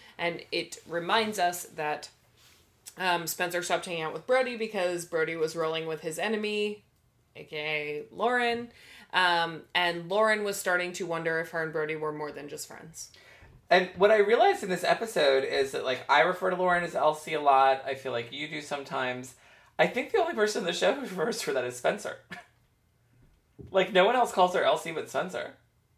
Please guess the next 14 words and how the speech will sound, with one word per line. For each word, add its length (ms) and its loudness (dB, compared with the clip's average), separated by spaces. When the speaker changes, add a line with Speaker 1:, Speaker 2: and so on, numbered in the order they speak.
Speaker 1:
Yeah. 240 0
Um, 340 4
in 160 -2
Laguna 320 0
Beach, 260 -4
that's 200 -6
how 120 -4
she's 240 -10
known. 280 -14
Speaker 2:
Oh, 80 6
okay. 380 4
All 60 0
right. 160 -2
Okay. 200 -10